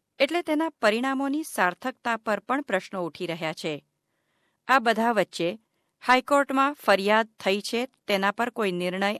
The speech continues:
આવે નહીં ત્યાં સુધી પોસ્ટલ વોટની તૈયારીઓ આગળ વધી રહી છે.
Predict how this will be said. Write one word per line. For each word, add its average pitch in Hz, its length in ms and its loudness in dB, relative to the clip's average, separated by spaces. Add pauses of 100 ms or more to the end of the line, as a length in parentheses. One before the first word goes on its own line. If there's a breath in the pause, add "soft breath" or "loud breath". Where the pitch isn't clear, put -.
આવે 170 280 0
નહીં 208 320 -6
ત્યાં 175 180 0
સુધી 214 360 -4 (540 soft breath)
પોસ્ટલ 285 460 0
વોટની 208 360 0
તૈયારીઓ 185 600 0
આગળ 170 360 0
વધી 180 260 -2
રહી 160 260 -6
છે. 151 300 -4